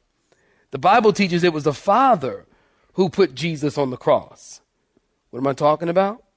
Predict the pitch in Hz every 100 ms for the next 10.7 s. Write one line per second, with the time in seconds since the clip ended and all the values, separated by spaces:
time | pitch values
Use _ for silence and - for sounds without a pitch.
0 | _ _ _ _ - 135 123 131 120 139
1 | 147 147 190 147 90 _ _ _ - 127
2 | - 123 127 131 175 - - - _ _
3 | _ _ _ _ - 165 165 175 170 170
4 | 160 139 160 156 151 147 156 185 - -
5 | _ _ _ 143 139 156 160 156 160 156
6 | 147 - 160 147 143 151 160 - - _
7 | _ _ 143 165 151 156 170 156 - -
8 | 190 196 180 165 156 139 - - 220 214
9 | - 143 143 160 - 196 190 175 160 160
10 | 165 151 135 151 156 156 165